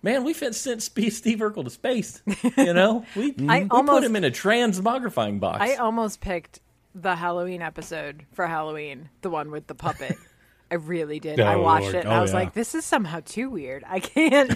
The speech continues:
Speaker 2: <laughs> I can't do this."
Speaker 1: <laughs> It just, it got weird. It got weird. Yeah, but, uh, if you were a, a person alive, uh, during the T G I F era on A B C, which many of us were, I mean, you wanna talk about the Nielsen ratings?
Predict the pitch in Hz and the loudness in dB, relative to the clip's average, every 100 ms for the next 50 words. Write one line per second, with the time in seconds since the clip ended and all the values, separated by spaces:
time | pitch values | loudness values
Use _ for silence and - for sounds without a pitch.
0 | - 269 - - 226 156 220 285 247 196 | -2 -6 -4 -2 -2 0 0 2 2 0
1 | 196 202 - - - 240 - 240 - - | -2 -4 -10 -6 4 4 6 2 2 0
2 | 175 123 - 202 202 285 - - _ _ | -6 -4 0 0 0 -4 -4 -12 _ _
3 | - - 233 277 - 302 277 302 330 320 | -20 -14 -12 -10 -8 -6 -4 -2 -2 -4
4 | 294 - 240 262 233 220 247 247 175 196 | -6 -8 -8 -4 -4 -4 -4 -6 -4 0
5 | 214 196 165 175 180 180 170 160 170 220 | 2 4 6 8 8 8 4 2 -2 -2
6 | 277 165 170 131 107 80 104 - 113 110 | 0 2 4 6 4 2 0 -2 -6 -4
7 | 104 95 110 107 101 98 95 95 98 - | -6 -6 -6 -4 0 0 -2 -4 -10 -8
8 | 107 104 107 107 104 95 117 98 98 95 | -6 -4 -4 -4 -4 -6 -6 -6 -6 -6
9 | 92 95 95 95 95 95 92 92 95 90 | -6 -8 -8 -6 -4 -4 -4 -6 -8 -8
10 | 95 - 95 90 - - _ - 110 - | -10 -8 -8 -8 -14 -20 _ -6 -6 -6
11 | - 120 127 135 131 110 104 101 123 123 | -10 -4 -2 0 0 0 -2 -4 -4 -4
12 | 117 120 113 104 101 _ _ _ _ - | -2 -2 -2 -4 -6 _ _ _ _ -8
13 | 156 170 135 151 143 143 139 110 120 151 | -4 -4 0 0 0 4 2 2 0 2
14 | 170 - 127 127 139 170 127 107 | 2 0 -2 2 2 2 0 -4